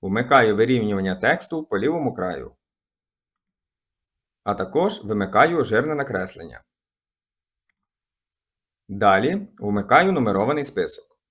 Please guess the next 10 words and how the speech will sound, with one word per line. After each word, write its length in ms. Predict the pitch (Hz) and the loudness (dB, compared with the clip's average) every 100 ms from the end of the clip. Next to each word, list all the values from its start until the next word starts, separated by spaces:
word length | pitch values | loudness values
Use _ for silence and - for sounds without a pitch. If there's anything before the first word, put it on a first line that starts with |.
| _ _ _ - | _ _ _ -6
Для 200 | 95 117 | 0 2
того, 280 | 147 135 113 | 6 6 4
щоб 180 | 120 | 2
обрати 380 | 110 117 120 113 | 2 4 4 4
тип 200 | 113 107 | 0 0
списку, 640 | - 95 90 - 165 196 - | 0 0 0 -2 -4 -6 -6
необхідно 480 | 104 110 - 139 117 | -4 -4 -2 0 0
натиснути 520 | 113 131 123 104 104 | 0 0 -2 -4 -4
на 100 | 95 | -4
стрілку, 680 | - 92 87 - 160 190 | -6 -6 -6 -6 -6 -6